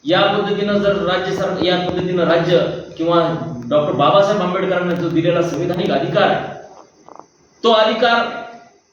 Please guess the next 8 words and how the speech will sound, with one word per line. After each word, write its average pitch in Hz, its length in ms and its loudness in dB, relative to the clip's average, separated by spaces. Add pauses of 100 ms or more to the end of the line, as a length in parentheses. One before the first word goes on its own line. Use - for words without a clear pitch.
(180)
जर 220 220 0 (340)
वापरून 175 680 2 (960)
समाजाला 247 440 4
जर 247 100 4
संरक्षण 208 500 -2
भेटत 170 260 0
नसेल, 202 260 -4
सामाजिक 185 420 -2